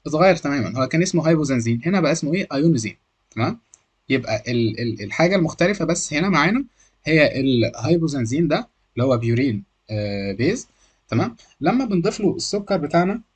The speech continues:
بيبقى اسمه ايه؟ بيبقى اسمه ايونوزين. وهنا لو ضفنا له مجموعه الفوسفات هيبقى اسمه ايونوزين مونوفوسفات او اي ام بي، تمام؟ طيب، دول كده كانوا البيورين بيزز،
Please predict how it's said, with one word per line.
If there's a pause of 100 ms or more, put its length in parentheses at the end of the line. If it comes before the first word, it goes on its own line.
بيبقى
اسمه
ايه؟
بيبقى
اسمه
ايونوزين. (960)
وهنا
لو
ضفنا
له
مجموعه
الفوسفات
هيبقى
اسمه
ايونوزين
مونوفوسفات (400)
او
اي
ام
بي، (460)
تمام؟ (360)
طيب، (340)
دول
كده
كانوا
البيورين
بيزز،